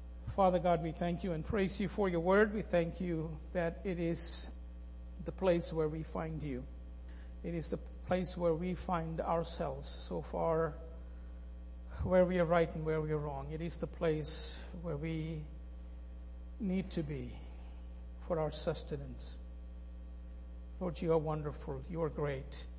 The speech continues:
You are amazing. You know where we are go-, where we have gone wrong. Thank you for the church like this, Lord.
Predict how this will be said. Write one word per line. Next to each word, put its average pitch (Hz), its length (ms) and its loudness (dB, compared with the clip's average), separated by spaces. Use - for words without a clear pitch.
You 180 120 -2
are 151 40 -2
amazing. 156 480 -2
You 170 60 -4
know 165 140 0
where 160 160 8
we 165 180 4
are 160 120 6
go-, 180 280 2
where 180 400 4
we 180 140 2
have 180 180 4
gone 151 260 -2
wrong. 147 280 -4
Thank 185 240 2
you 190 60 -2
for 185 140 4
the 160 100 2
church 190 360 2
like 175 240 6
this, 170 240 -2
Lord. 139 260 -2